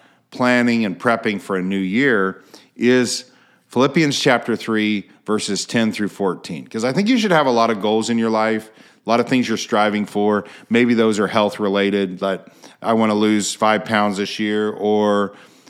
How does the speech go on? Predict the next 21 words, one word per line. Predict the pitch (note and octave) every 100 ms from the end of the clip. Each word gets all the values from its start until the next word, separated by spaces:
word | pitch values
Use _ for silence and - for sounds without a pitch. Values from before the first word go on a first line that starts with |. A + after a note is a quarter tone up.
| -
maybe | A2 A#2 A#2+ A#2 A2+
it's, | A2 - -
it's | A2+ -
relationally, | G#2 G2+ G2+ G#2 - G#2 G2+ G2+ G2
"I, |
w-, | G2+ G#2
I | G2
wanna | G2+ G2+
get | G2+ G2+
closer | - G#2 G2 G2+
to | - F#2+
some | - F2+
friends," | - G#2+ G#2 G2+ F2+
or | E2 D2+ - - - _
be-, | - A2
become | F#2+ G2+ A#2+ A#2+
a | A2
better | A2 G#2+ G#2
friend | A2+ G#2 G#2 G2
myself. | F#2+ - G2 G2 G2+ F#2+
Or | G#2 G#2 F#2